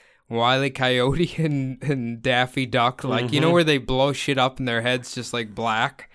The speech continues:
Speaker 2: A black
Speaker 1: Like,
Speaker 2: match head.
Speaker 1: it's just,
Speaker 2: Yeah.
Speaker 1: it's just
Speaker 2: Blink, blink.
Speaker 1: them constantly trying to get this <laughs> thing to work.
Speaker 2: Next, Missus Peters' value to the murderous trio shone through when she suggested they enlist a taxi driver she was fucking who lived upstairs.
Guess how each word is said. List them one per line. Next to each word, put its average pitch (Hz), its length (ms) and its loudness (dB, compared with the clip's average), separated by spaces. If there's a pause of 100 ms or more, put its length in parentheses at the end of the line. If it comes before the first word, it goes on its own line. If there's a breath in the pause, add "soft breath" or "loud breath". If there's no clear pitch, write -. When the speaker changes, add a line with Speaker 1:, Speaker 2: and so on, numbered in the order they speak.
Speaker 2:
A 107 60 -6
black 110 460 2
Speaker 1:
Like, 139 200 2
Speaker 2:
match 117 200 0
head. 117 180 2
Speaker 1:
it's 127 160 -6
just, 156 360 -2
Speaker 2:
Yeah. 101 200 -10
Speaker 1:
it's 156 200 -2
just 147 320 -2
Speaker 2:
Blink, 135 220 -14
blink. 320 320 2
Speaker 1:
them 170 300 4
constantly 131 840 2
trying 120 260 0
to 120 80 -2
get 120 160 -2
this 123 180 -4
<laughs> - 0 -
thing 147 340 0
to 165 100 -4
work. 123 360 -4 (200)
Speaker 2:
Next, 151 460 -2
Missus 156 340 -2
Peters' 220 400 -2
value 120 380 2
to 113 120 -10
the 113 80 -2
murderous 107 440 -2
trio 107 420 -2
shone 110 380 -2
through 117 380 0 (180 loud breath)
when 123 200 -2
she 135 180 -4
suggested 131 640 -2
they 113 160 0
enlist 117 420 -4
a 110 40 -8
taxi 185 600 -2
driver 107 420 0
she 110 180 -6
was 95 180 -8
fucking 101 480 -8
who 113 80 -4
lived 98 340 -6
upstairs. 190 560 0